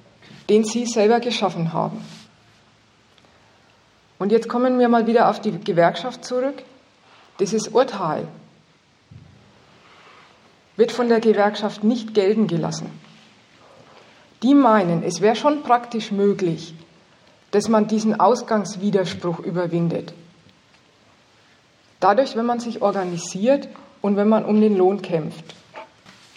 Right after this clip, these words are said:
Was können die bewirken als Arbeiterorganisation, die für Arbeiterinteressen bekämpft? Erstmal muss man sagen, ja klar, die haben schon recht. Lohnarbeiter, die müssen sich zusammenschließen,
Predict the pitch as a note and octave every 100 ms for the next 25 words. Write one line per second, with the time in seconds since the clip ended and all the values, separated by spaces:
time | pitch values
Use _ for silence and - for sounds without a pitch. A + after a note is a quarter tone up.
0 | - - _ _ _ - - G#3+ G#3+ A#3+
1 | C4 C#4+ B3 C4 C#4+ G3 F#3 F3 - -
2 | - - - - F#3+ - D3+ G3+ C4 B3+
3 | A3+ A3+ A#3+ B3 B3 A#3+ - G#3 A3+ B3
4 | - - - - - - A#3 B3 A3 -
5 | - A3+ F#3 F#3 F#3 F3+ E3 E3+ E3+ E3+
6 | E3+ F3 - - - - - _ _ _
7 | _ _ _ _ _ _ _ - - _
8 | _ _ _ _ _ _ - A#3 - G#3+
9 | G3 G3+ G#3+ A3+ A3 F3+ F3 F3 A3 -
10 | A#3 A3 G#3+ F3 E3+ G3+ C4 C#4+ G#3+ D#3+
11 | - - - _ _ _ _ F3 A3+ B3
12 | A#3+ G#3 A3+ A3+ A#3+ C4 C#4 A3 G#3+ -
13 | E3 F3 E3+ E3 - D#3 D#3 - -